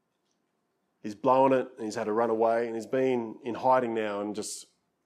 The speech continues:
in the wilderness for forty years, being a shepherd. So he's, you know, he's, he's married and, you know, gotten on with life, but he's just milling about in life, isn't he? Probably not, probably doesn't feel like there's a whole lot of purpose going on in his world.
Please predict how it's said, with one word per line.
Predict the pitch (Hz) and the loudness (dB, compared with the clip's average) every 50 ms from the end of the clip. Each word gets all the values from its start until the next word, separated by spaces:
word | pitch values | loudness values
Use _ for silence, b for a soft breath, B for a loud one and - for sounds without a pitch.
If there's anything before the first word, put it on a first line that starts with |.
| _ - | _ -8
in | - 120 | -6 -4
the | 113 110 | -2 2
wilderness | 131 156 156 123 107 90 - | 2 2 2 2 -2 -6 -6
for | - - | -12 -16
forty | - - 143 131 123 120 | -12 -6 -4 -4 -4 -4
years, | 123 120 101 82 - - - - - _ _ _ _ _ _ _ _ _ _ _ _ _ _ | -6 -8 -8 -10 -14 -18 -20 -20 -20 _ _ _ _ _ _ _ _ _ _ _ _ _ _
being | - 110 104 | -8 -8 -8
a | 101 | -6
shepherd. | - 135 117 - 92 73 - _ _ _ _ _ _ _ _ _ _ _ _ _ _ _ _ _ _ _ _ _ _ _ | -6 -6 -6 -6 -8 -18 -18 _ _ _ _ _ _ _ _ _ _ _ _ _ _ _ _ _ _ _ _ _ _ _
So | - - 87 | -18 -16 -16
he's, | 95 90 - - - | -16 -16 -18 -20 -16
you | - | -14
know, | 92 117 | -12 -12
he's, | 123 - | -12 -14
he's | - - 95 98 101 | -16 -20 -20 -14 -10
married | 104 110 120 127 127 127 113 | -8 -6 -2 -2 -2 -2 -2
and, | 101 98 98 98 107 | -4 -6 -8 -10 -10
you | 110 110 | -10 -10
know, | 113 | -8
gotten | 110 113 113 117 | -6 -6 -6 -4
on | 113 110 | -4 -6
with | 107 92 92 | -6 -8 -8
life, | 104 104 113 139 160 160 - - _ _ _ _ _ _ _ _ _ _ _ _ _ _ _ _ _ _ _ _ _ _ _ _ | -6 -4 -4 -4 -4 -6 -10 -16 _ _ _ _ _ _ _ _ _ _ _ _ _ _ _ _ _ _ _ _ _ _ _ _
but | - 117 117 | -10 -8 -6
he's | 123 117 - | -6 -6 -6
just | 139 123 - - - - - - _ _ _ _ _ _ _ _ _ _ _ _ _ _ _ _ _ _ | -8 -6 -6 -8 -10 -10 -14 -18 _ _ _ _ _ _ _ _ _ _ _ _ _ _ _ _ _ _
milling | - 127 143 143 131 117 | -6 -2 -2 0 0 -2
about | 107 98 127 - 104 - - | -2 -2 -2 -2 -2 -6 -12
in | 104 101 | -12 -12
life, | 98 95 90 - | -12 -12 -12 -12
isn't | 127 123 117 101 | -10 -10 -10 -10
he? | 85 76 _ _ _ _ _ _ _ _ _ _ _ _ _ _ _ _ - | -12 -14 _ _ _ _ _ _ _ _ _ _ _ _ _ _ _ _ -8
Probably | 131 123 123 | -6 -4 -2
not, | 120 113 - - - _ | -4 -4 -6 -12 -18 _
probably | - 147 135 | -6 -4 -4
doesn't | 135 120 120 117 | -4 -4 -6 -4
feel | - 143 127 | 0 0 2
like | 120 120 | 2 0
there's | 98 98 | -2 -8
a | 95 | -4
whole | 110 127 113 | -2 0 0
lot | 107 104 | 0 -2
of | 104 | -4
purpose | - - 135 123 123 107 - - | -6 -4 -4 -4 -4 -6 -14 -12
going | - 104 101 101 | -10 -10 -8 -8
on | 101 104 101 95 | -8 -8 -8 -10
in | 95 95 | -12 -12
his | 107 113 104 | -12 -12 -12
world. | 101 95 87 - - - | -10 -12 -12 -12 -14 -20